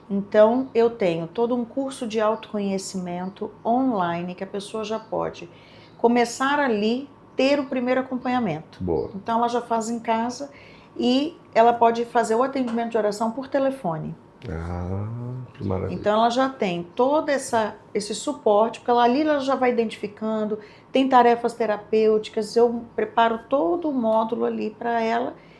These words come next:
Speaker 1: e ela tem os atendimentos de oração por telefone. Então, ela pode começar por aqui,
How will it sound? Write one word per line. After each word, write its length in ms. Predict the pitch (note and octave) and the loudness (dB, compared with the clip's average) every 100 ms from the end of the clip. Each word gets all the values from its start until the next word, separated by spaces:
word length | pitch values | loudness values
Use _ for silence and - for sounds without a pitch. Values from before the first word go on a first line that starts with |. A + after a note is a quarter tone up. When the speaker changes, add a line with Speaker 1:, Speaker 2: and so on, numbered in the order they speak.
| - - | -20 0
Speaker 1:
e 60 | B3+ | 2
ela 160 | C4+ | 2
tem 160 | C4+ B3+ | 2 -2
os 80 | B3 | -2
atendimentos 400 | B3 B3 A#3+ A#3 | -2 -2 0 0
de 40 | A#3 | 0
oração 280 | A3+ A3+ | 0 -4
por 120 | A3+ - | -6 -6
telefone. 540 | A#3 B3+ - F3 E3 - - - | -6 -6 -8 -14 -14 -20 -20 -18
Então, 120 | - | -2
ela 100 | C#4+ | 0
pode 260 | D4 C#4 C4+ | 4 2 2
começar 380 | C4+ B3+ A#3 G#3+ | 0 0 0 -4
por 180 | - F#3+ | -2 -6
aqui, 420 | F3+ - G#3 G#3 | -4 -6 -4 -4